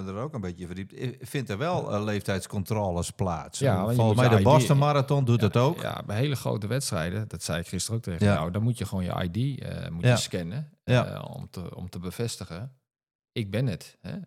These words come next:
Speaker 2: Dus ja, je kunt heel makkelijk van alles invullen. Maar dat is hier dus niet gebeurd. En
Speaker 1: Nee.
Speaker 2: ja, het nummer wordt over-, overgeschreven, klaar. En je zet er een, een andere datum op.
Speaker 1: Maar het is wel
Speaker 2: Fictieve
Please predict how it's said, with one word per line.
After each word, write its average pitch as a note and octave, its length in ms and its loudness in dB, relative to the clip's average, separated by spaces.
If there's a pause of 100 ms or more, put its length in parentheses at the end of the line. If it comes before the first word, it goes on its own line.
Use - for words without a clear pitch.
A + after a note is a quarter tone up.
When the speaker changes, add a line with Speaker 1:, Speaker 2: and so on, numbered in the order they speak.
Speaker 2:
Dus F2 160 -12
ja, F2+ 100 -6
je E2 80 -6
kunt F2 160 -6
heel F#2+ 120 -4
makkelijk F2+ 340 -6
van - 180 -16
alles F2 180 -10
invullen. G2 500 -10 (560)
Maar F2+ 80 -6
dat F#2 100 -4
is - 80 -4
hier G#2 180 -2
dus E2+ 140 -6
niet A2 160 -4
gebeurd. F#2+ 460 -8
En F#2+ 200 -4
Speaker 1:
Nee. B2 240 4
Speaker 2:
ja, A2 160 -6
het C2+ 80 -10
nummer G2 260 -4
wordt F#2 180 -6
over-, F2 420 -6
overgeschreven, F2 840 -10
klaar. F#2 340 -6
En F2 120 -8
je F#2 60 -4
zet F#2+ 220 -8
er F2+ 80 -12
een, F#2 80 -6 (220)
een F2+ 160 -10
andere F2 280 -10
datum E2+ 440 -6
op. - 160 -18
Speaker 1:
Maar G#2 100 4
het A2 140 4
is C#3 120 6
wel D#3 160 8
Speaker 2:
Fictieve D3+ 140 4